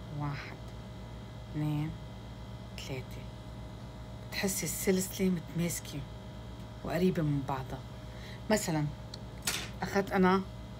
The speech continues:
إبرة أكبر شوي على هالخيط، شوفي كيف تعطينا،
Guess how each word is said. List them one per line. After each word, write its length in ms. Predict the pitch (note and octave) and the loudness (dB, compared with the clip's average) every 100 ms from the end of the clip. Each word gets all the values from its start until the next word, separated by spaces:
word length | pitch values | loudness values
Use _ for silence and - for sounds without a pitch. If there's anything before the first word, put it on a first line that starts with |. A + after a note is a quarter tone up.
| - F#3 | -4 -2
إبرة 300 | D#3+ F#3+ A3 | 4 6 4
أكبر 260 | - F#3 | 4 4
شوي 240 | F#3 G3 F3+ | 4 4 4
على 180 | D#3+ D3+ D3+ | 4 0 -2
هالخيط، 340 | D3 - - - - - - - - - - - - - - - - - - - - - | -4 -4 -4 -6 -10 -10 -10 -10 -8 -10 -10 -10 -8 -8 -8 -8 -8 -8 -8 -10 -10 -4
شوفي 260 | D#3 - | -2 0
كيف 260 | E3 E3 D#3 - | -2 -4 -2 0
تعطينا، 500 | C#3+ - C3+ B2+ | 0 0 -2 -2